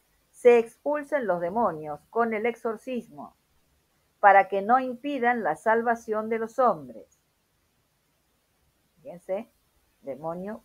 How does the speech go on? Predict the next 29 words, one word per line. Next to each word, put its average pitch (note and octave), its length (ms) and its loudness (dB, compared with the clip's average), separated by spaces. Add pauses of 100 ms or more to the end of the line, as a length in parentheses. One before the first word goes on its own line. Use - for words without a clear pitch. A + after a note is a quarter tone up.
puede E3 360 -6
impedir D#3+ 540 -8
la A#3+ 120 -8
salvación, C3 560 -12
puede F#3+ 380 -4
obstaculizar G3 1000 -4 (200)
el A3 220 -6
bautismo. - 500 -6 (760)
Por F3 180 2
eso, F#3 400 -4 (120)
en E3+ 160 -8
el C#3+ 140 -6
rito E3 300 -4
romano G3+ 480 2 (140)
<clears throat> D4+ 180 -2
tradicional, G3 680 0 (400)
se A#3 200 6
hace G#3 520 4
la G#3+ 380 0
expulsión F#3+ 840 -6 (340)
del G3 220 -4
demonio, F3 520 -6 (160)
el D#3 80 -8
exorcismo, G3 680 -8
previamente E3+ 800 -4
a F3 60 0
recibir C3+ 420 -12
el D#3 60 -8
bautismo. F3 420 -8